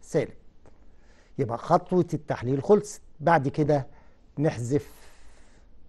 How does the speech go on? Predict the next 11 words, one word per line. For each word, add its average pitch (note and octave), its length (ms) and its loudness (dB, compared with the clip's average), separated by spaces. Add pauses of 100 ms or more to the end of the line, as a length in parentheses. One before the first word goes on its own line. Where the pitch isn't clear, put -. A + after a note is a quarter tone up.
(1500)
أهو C#3+ 280 6 (1400)
شكل D3+ 380 2
بعض، B2 280 0 (1400)
وبعد D3+ 340 6
كده D3+ 420 6 (200)
نعوض C#3+ 720 4 (400)
عن F3 420 4 (600)
سالب D3 480 6
اتنين F#3+ 560 4 (1200)
أس D#3 320 0
اتنين F3 600 4